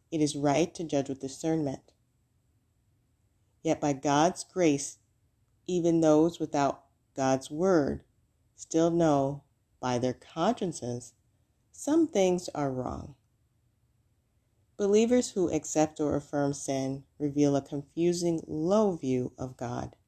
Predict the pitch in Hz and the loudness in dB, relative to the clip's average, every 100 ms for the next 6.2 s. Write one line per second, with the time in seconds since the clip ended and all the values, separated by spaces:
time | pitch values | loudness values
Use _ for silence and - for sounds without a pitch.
0 | _ _ _ _ _ _ 190 226 226 214 | _ _ _ _ _ _ 0 2 2 0
1 | - _ 151 147 143 143 135 143 - - | -6 _ -4 -4 -4 -4 -4 -6 -12 -12
2 | 147 165 156 156 180 - - 147 _ _ | -8 -6 -2 -2 -2 -8 -14 -16 _ _
3 | _ _ _ _ _ _ _ _ _ _ | _ _ _ _ _ _ _ _ _ _
4 | _ _ - 165 196 240 214 208 - 254 | _ _ -2 2 4 2 0 -6 -2 0
5 | 226 135 135 143 - _ _ - 160 165 | 0 0 -2 -4 -12 _ _ -4 2 4
6 | 196 208 | 2 -2